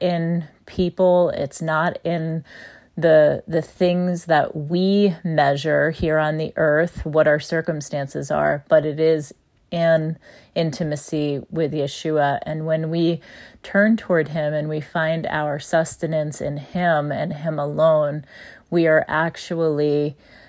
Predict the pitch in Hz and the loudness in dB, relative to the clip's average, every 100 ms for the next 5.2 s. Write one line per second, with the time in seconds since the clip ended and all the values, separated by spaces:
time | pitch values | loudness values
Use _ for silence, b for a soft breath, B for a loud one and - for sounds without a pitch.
0 | b 156 190 175 165 147 - 165 151 147 | b 4 6 4 0 -4 -4 2 2 4
1 | 135 - - - 170 156 147 139 156 147 | 2 0 -8 -6 -4 -2 -4 0 0 2
2 | 139 123 104 - - - - - 170 160 | -2 -2 -6 -6 -8 -10 -12 -2 0 0
3 | 160 - 170 160 151 151 151 B B B | -2 6 8 8 6 0 -6 B B B
4 | B B - 220 220 233 233 202 160 143 | B B 6 8 10 8 6 6 6 6
5 | - - | 4 -2